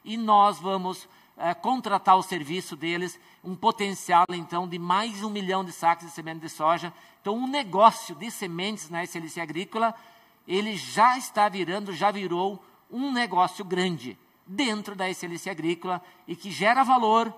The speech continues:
e que gera valor para o acionista, gera valor para a empresa, gera resultados e valor para o nosso acionista. Essas, a pecuária, ela vem para complementar. Nós hoje temos pecuária em várias,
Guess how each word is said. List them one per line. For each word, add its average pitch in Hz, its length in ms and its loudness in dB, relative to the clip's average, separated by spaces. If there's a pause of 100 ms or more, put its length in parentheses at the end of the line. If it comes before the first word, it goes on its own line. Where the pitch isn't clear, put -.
(520)
e 165 100 -8
que 202 140 -12
gera 190 280 2
valor 190 320 4
para 180 80 -4
o 185 40 4
acionista, 180 440 -4
gera 170 120 -4
valor 170 220 0
para 185 100 -8
a - 20 -4
empresa, 165 400 -6
gera 180 200 0
resultados 170 720 2 (320)
e 175 80 -6
valor 170 360 4
para 175 100 -8
o - 20 -4
nosso 160 400 2 (840)
acionista. 170 640 -2 (3250)
Essas, 254 480 0 (160)
a 190 80 6
pecuária, 226 880 4 (140)
ela 208 200 4
vem 220 200 0
para 214 160 -2
complementar. 208 920 -2 (200)
Nós 160 180 -6
hoje 220 180 0
temos 214 280 -2
pecuária 214 520 2
em 196 220 -8
várias, 247 580 4